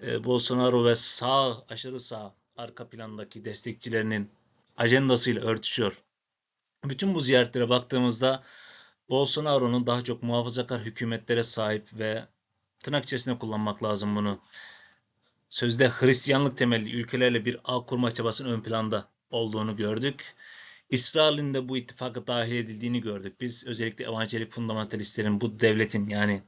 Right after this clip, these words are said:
İsrail'in Hristiyanların ve dünyanın kaderi için stratejik olduğuna inanmalarından kaynaklanıyor bu. Yani orada e, Peygamberi İsa'at yeniden başlıyor falan. Orada kilise dönemi, İsrail dönemi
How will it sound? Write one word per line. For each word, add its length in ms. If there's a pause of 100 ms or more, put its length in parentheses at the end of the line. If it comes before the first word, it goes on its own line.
(100)
İsrail'in 640 (480)
Hristiyanların 640
ve 100
dünyanın 360
kaderi 300
için 200
stratejik 560
olduğuna 380
inanmalarından 840
kaynaklanıyor 800
bu. 120
Yani 240
orada 360 (800)
e, 160
Peygamberi 520
İsa'at 720
yeniden 440
başlıyor 460
falan. 300
Orada 480 (140)
kilise 400
dönemi, 520
İsrail 480
dönemi 400